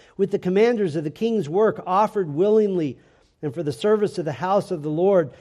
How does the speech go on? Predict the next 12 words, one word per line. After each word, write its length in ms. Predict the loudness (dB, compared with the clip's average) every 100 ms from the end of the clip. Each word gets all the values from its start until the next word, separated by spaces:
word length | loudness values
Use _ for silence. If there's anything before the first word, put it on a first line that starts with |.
| -14 -4
And 140 | 0
then 100 | 0
it 120 | 0
gives 280 | 0 0 0
a, 120 | -4
a 80 | -2
list 320 | 4 4 2
of 140 | -6 0
just 280 | 0 0 -4
the 120 | -4
massive 640 | -2 0 0 0 -4 -10
treasure 520 | -2 0 2 0 -4